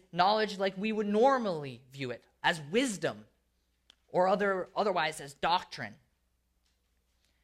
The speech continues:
This is the type of knowledge that can only be gleaned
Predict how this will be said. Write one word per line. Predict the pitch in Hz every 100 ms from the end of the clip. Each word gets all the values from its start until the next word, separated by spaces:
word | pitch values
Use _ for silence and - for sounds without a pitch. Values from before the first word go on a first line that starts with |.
| _ _ _
This | 190 240
is | 269
the | 240
type | 233 247
of | 233
knowledge | 208 220 226 202
that | 214
can | 226 202
only | 285 330
be | 269 233
gleaned | 175 262 277 180 175